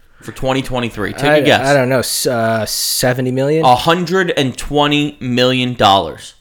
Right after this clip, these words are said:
Speaker 2: Holy
Speaker 1: He's the
Speaker 2: shit.
Speaker 1: worst player in the N F L, and they're gonna have to keep him for five years. The, I, I'm not saying the worst quarterback.
Speaker 2: Well, oh.
Speaker 1: I'm not saying one of the worst players.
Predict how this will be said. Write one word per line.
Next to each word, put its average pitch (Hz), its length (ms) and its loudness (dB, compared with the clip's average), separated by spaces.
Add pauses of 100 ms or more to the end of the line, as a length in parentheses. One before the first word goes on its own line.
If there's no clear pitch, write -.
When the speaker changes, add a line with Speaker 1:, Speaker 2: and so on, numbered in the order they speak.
(320)
Speaker 2:
Holy 160 140 -4
Speaker 1:
He's 220 160 -2
the 240 80 6
Speaker 2:
shit. 151 140 2
Speaker 1:
worst 143 320 2
player 156 220 4
in 151 100 2
the 139 100 2
N 131 80 2
F 127 180 -4
L, 117 340 -2
and 117 160 -4
they're 139 120 4
gonna 190 160 0
have 160 180 -2
to 113 80 -10
keep - 260 -6
him 104 140 -8
for 98 140 -12
five 87 320 -4
years. - 220 -16 (320)
The, - 180 2
I, 240 200 2
I'm 262 200 4
not 294 340 4
saying 180 540 -2 (580)
the 151 160 0
worst 147 400 4
quarterback. 202 640 0 (120)
Speaker 2:
Well, 170 100 4
oh. 170 60 8
Speaker 1:
I'm 220 160 6
not 254 260 6
saying 208 600 0 (180)
one 151 260 2
of 135 140 0
the 127 80 0
worst 110 380 0
players. 98 440 -2